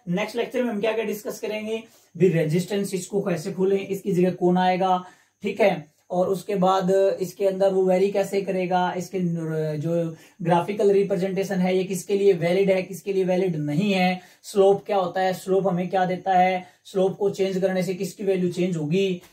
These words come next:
और slope के change होने से आई और V की में क्या क्या change आएगा, V किस पे depend करता है, किस पे depend करता है, ये सारी चीजें जो mathematical calculation है वो हम next lecture के अंदर discuss करेंगे। Thank you student, पूरे video को watch किया करो, पूरी video को watch करने के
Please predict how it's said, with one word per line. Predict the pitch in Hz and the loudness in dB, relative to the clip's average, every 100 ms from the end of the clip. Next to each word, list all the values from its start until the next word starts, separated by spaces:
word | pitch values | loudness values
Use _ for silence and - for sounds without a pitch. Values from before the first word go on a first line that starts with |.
| _ 170 | _ -2
और | 175 | -2
slope | 156 202 196 196 | 2 2 4 2
के | 208 | -4
change | 196 196 185 | -2 -2 -2
होने | 175 | -4
से | 185 | -4
आई | 180 190 196 | 0 4 4
और | 190 175 | 4 0
V | 175 190 | -2 -2
की | 196 | -2
में | 185 175 160 | -2 -6 -8
क्या | - | -8
क्या | - 185 | -6 -6
change | 185 185 | -4 0
आएगा, | 185 180 185 185 | 0 2 2 2
V | 165 202 | 0 -2
किस | 196 180 | -4 -6
पे | 190 | -4
depend | 175 175 180 175 | -4 -4 -4 -4
करता | 175 190 | -4 -4
है, | 185 180 | -2 -2
किस | 180 | -6
पे | - 175 | -8 -6
depend | 175 185 175 | -2 -2 -2
करता | 170 - 175 | -4 -6 -6
है, | 170 170 - - | -6 -8 -14 -6
ये | 277 | -2
सारी | 214 208 233 | 2 2 2
चीजें | 233 226 | -2 -2
जो | 233 | 0
mathematical | 208 190 202 196 196 190 | 0 -2 -4 -2 -2 -2
calculation | 180 170 185 180 180 | -4 -6 -6 -4 -4
है | 208 | -4
वो | 190 | -2
हम | 175 156 151 | -2 -2 -4
next | 170 - | -6 -6
lecture | 170 165 156 | -8 -6 -8
के | 151 | -8
अंदर | 151 151 | -6 -6
discuss | 147 - 160 | -8 -12 -12
करेंगे। | 156 151 170 247 254 - - - 170 | -10 -2 0 0 -2 -12 -20 -14 -8
Thank | 180 196 | -4 -4
you | 196 | -4
student, | - 214 240 247 - - _ _ - | -2 0 0 -2 -6 -18 _ _ -2
पूरे | 202 240 | 2 2
video | 220 190 226 | 0 2 2
को | 233 196 | 2 0
watch | 180 208 - | 2 0 -2
किया | 208 196 | -4 -2
करो, | 202 202 | -4 -6
पूरी | 220 208 214 | -6 -6 -6
video | 196 220 | -2 -2
को | 214 180 | 0 -2
watch | 156 202 - | -2 -2 -4
करने | 202 202 | -6 -4
के | 185 | -4